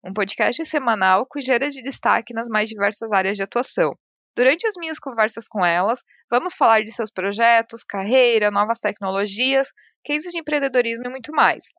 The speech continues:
Eu tenho certeza que vou aprender em cada episódio e espero que você também. E para saber um pouco mais sobre Mulheres da Engenharia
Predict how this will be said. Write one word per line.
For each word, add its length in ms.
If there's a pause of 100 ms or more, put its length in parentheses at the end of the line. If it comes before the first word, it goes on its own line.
(300)
Eu 100
tenho 180
certeza 480
que 80
vou 80
aprender 360
em 60
cada 240
episódio 640 (100)
e 60
espero 340
que 100
você 240
também. 440 (240)
E 60
para 220
saber 300
um 60
pouco 280
mais 240
sobre 200
Mulheres 400
da 80
Engenharia 640